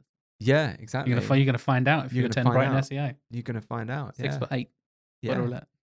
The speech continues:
Speaker 2: alert.
Speaker 1: <laughs> If you haven't been, it's worthwhile. And, yeah, really nice kind of social things. There's lots of kind of parties and meals going on
Speaker 2: There's a big
Speaker 1: and
Speaker 2: karaoke party the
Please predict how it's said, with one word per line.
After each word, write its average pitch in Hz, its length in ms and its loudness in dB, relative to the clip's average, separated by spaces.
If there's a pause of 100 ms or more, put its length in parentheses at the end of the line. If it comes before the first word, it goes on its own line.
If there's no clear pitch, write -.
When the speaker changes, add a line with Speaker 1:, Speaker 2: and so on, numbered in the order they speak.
(140)
Speaker 2:
alert. 277 1700 0
Speaker 1:
<laughs> - 0 - (300)
If 139 100 -4
you 170 60 6
haven't 180 180 4
been, 160 340 4
it's 139 240 2
worthwhile. 147 720 4 (120)
And, 123 460 0 (120)
yeah, 113 200 -4
really 131 300 4
nice 127 480 0
kind 117 140 -4
of 110 140 -6
social 113 680 0 (200)
things. 110 380 -4
There's 110 180 -2
lots 110 220 -2
of 107 180 -6 (240)
kind 104 160 -8
of 98 120 -10
parties 110 500 -2
and 101 100 -4
meals 110 300 -2
going 107 340 -4
on 107 100 0
Speaker 2:
There's 104 120 2
a 104 40 2
big 101 180 2
Speaker 1:
and - 20 -8
Speaker 2:
karaoke 131 500 2
party 127 360 0
the 120 240 0